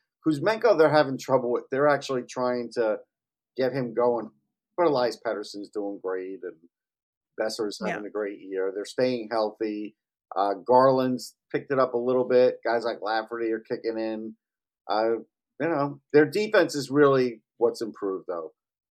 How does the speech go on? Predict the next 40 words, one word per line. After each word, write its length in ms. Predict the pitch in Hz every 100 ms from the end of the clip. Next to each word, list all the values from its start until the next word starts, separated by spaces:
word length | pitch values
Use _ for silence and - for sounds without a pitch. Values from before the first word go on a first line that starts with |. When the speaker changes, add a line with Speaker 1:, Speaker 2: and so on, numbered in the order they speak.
| _ _ _ _
Speaker 1:
You 100 | 110
know, 140 | 107 98
when 180 | 107 120
they 120 | 143
got 200 | 156 143
Hronek, 440 | 131 131 131 127 127
we 100 | 113
talked 300 | - 123 123
about 320 | 120 123 120
it. 180 | 120 113
It 60 | 107
was 160 | 110
a 40 | 113
big 300 | 113 113 113
deal. 540 | 113 110 110 107 - _ _ _ -
Uh, 400 | - 90 90 90 87 _ _ _ _ _
they 80 | 95
have 100 | 107
Zadorov 640 | 98 98 104 127 127 127 117
and 100 | 117
Myers, 460 | 113 120 117 117
which 200 | 113 113
is 100 | 104
a 60 | 95
lot 240 | 98 104
of 80 | 123
size. 880 | - 151 143 139 131 127 131 120 - _ _ _ _ _ -
Ian 220 | 107 110 - -
Speaker 2:
Yeah. 220 | 131 131
Speaker 1:
Cole 140 | 135
is 120 | 120 120
Ian 220 | 127 123
Cole. 340 | 139 139 139
He 80 | 123
seems 320 | - 127 123
to 100 | 120
always 300 | 87 113 113
play 240 | 113 117 110
well. 400 | 110 110 110 107
And, 240 | 98 95